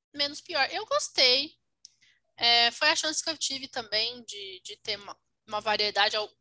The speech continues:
talvez alguns livros que eu sozinha não teria ido atrás, tipo Clara dos Anjos, ou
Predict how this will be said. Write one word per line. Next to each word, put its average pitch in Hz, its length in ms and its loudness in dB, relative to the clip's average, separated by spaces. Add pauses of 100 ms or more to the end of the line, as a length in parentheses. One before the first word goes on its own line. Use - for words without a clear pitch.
talvez 226 280 0
alguns 240 380 -6
livros 233 260 -6
que - 80 -4
eu 220 80 -6
sozinha 202 640 -8 (840)
não 208 160 -16
teria 214 280 0
ido 214 120 0
atrás, 202 480 0
tipo - 240 -14
Clara 185 320 -4
dos - 240 -12
Anjos, 180 960 -8
ou 175 240 -18